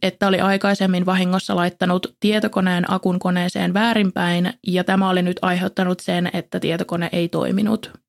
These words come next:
Muut veneellä olleet ihmiset ovat antaneet vähän ristiriitaisia lausuntoja siitä,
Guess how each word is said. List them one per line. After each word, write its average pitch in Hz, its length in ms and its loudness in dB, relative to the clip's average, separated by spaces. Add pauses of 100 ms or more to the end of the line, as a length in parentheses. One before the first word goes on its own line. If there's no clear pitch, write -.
(720)
Muut 240 320 2 (120)
veneellä 214 400 2
olleet 185 280 2
ihmiset 185 440 0
ovat 180 280 0
antaneet 185 440 0
vähän 185 220 0
ristiriitaisia 202 840 0
lausuntoja 180 540 0
siitä, 180 460 -2